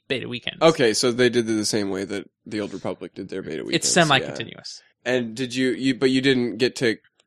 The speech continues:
Speaker 2: keep the stuff from one weekend to another weekend,
Speaker 1: Uh,
Speaker 2: did you?
Speaker 1: you, actually, no, we did.
Speaker 2: Interesting.
Speaker 1: Um, except it all got wiped out in the end.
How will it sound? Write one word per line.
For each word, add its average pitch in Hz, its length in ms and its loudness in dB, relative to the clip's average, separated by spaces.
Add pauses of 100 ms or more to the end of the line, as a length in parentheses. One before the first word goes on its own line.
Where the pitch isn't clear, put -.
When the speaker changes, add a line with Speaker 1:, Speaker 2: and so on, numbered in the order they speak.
(140)
Speaker 2:
keep - 320 -4
the 120 100 -2
stuff 117 300 0
from 113 200 -6
one 110 180 -2
weekend 107 340 -6
to - 100 -12
another 101 260 -10
weekend, 82 400 -14
Speaker 1:
Uh, 170 200 2
Speaker 2:
did 180 100 -2
you? 190 100 -6
Speaker 1:
you, 131 140 -6
actually, 196 300 0
no, 190 180 0
we 131 140 -2
did. 135 560 4 (320)
Speaker 2:
Interesting. - 460 -14 (160)
Speaker 1:
Um, 131 500 2 (100)
except 139 640 -2
it 110 200 -10
all 135 140 4
got 123 160 0
wiped 127 220 -4
out 120 100 -2
in 120 80 -12
the 123 120 -10
end. - 180 -14